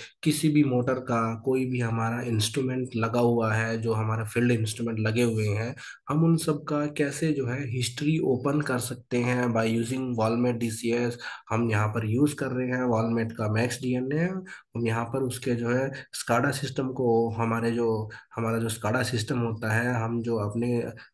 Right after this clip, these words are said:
operator मोड में open करेंगे और वहाँ पर जाकर हम मोटर का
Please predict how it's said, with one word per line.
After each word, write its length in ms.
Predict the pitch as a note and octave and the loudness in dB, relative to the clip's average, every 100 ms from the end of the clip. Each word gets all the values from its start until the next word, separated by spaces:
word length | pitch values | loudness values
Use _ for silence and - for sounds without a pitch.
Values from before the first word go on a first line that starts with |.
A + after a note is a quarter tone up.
| - | -6
operator 380 | G#2+ A#2+ A#2 B2 | -2 2 2 2
मोड 240 | A#2+ A#2 | 2 2
में 140 | A2+ A2 | 0 0
open 320 | A2 C3 C3+ | 0 -2 0
करेंगे 340 | B2 C3 C#3 | 0 0 0
और 100 | E3 | 2
वहाँ 220 | C3+ A#2+ | 2 0
पर 180 | B2 C3 | -2 -2
जाकर 380 | B2 A2+ A2+ C3+ | -2 -4 -2 -4
हम 140 | A#2+ | -2
मोटर 360 | A#2+ A#2 A2+ A#2+ | 0 0 0 -2
का 340 | C3 - G#2 | -4 -4 -4